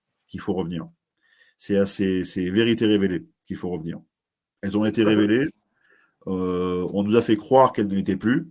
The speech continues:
Speaker 1: alors qu'elles sont révélées pour l'éternité. Maintenant, il faut y revenir parce qu'en fait, c'est, on a, on est rentré dans une phase très orgueilleuse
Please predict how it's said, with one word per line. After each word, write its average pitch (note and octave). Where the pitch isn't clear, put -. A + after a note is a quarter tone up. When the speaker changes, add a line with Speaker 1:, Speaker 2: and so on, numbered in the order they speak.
Speaker 1:
alors -
qu'elles F2+
sont -
révélées F#2+
pour F2+
l'éternité. G2
Maintenant, F#2+
il B2
faut A#2
y G#2+
revenir G2+
parce A2
qu'en F#2
fait, B2+
c'est, F#2+
on G2
a, G2
on G2+
est G#2+
rentré G#2
dans C3
une G#2+
phase C3
très A2+
orgueilleuse A2+